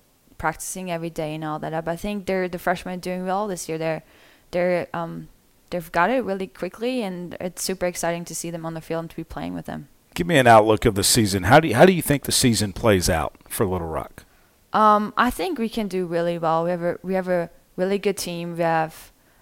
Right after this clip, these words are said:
Speaker 1: a, a big team too. Like, uh, we have, by now, it, it's gonna be really hard for a coach to pick a starting eleven 'cause we have so many people that are so good and they're so, um,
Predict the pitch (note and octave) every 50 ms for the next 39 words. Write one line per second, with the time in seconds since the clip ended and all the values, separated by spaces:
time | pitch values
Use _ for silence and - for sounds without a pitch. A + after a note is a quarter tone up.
0 | _ - - F3 F3+ - - E3+ - F#3 F3+ - - - F#3+ F#3 F#3 F3+ F3+ F3+
1 | - - - E3+ F3 F3 F3 E3+ E3 E3+ E3+ - - E3 E3+ D#3+ E3 E3 E3+ E3+
2 | D#3+ E3 - - - - - - _ _ - - F3 F3+ F#3 F3 F3+ F#3+ F#3 F3+
3 | F3 - - D3 C#3+ F#3 - - - - A#3+ B3 G#3 F#3+ F3+ F3+ F3+ F3+ F3 D3+
4 | E3 - - - D#3+ D#3+ - F3 D#3 D#3+ - - D#3+ D#3+ - D#3+ D#3 - D#3+ -
5 | - D3 D#3+ D#3+ D#3+ D#3 - - - - D#3+ - - - - _ _ _ _ _
6 | - F3+ F3 E3+ F3 F3+ E3+ E3+ - - F3+ F3+ F3+ F3 F3 F3 E3+ E3 - F3
7 | E3+ - D#3+ E3 D#3+ E3 E3 E3+ E3+ E3 - - E3+ D#3+ D#3+ E3 D#3+ - _ _
8 | _ _ _ - _ _ _ _ - G3 G3+ G3 F#3 F3+ F#3 F3 E3+ E3 E3 E3
9 | - - F3+ E3+ E3 E3 E3 - F3 E3 D#3 D#3 D3+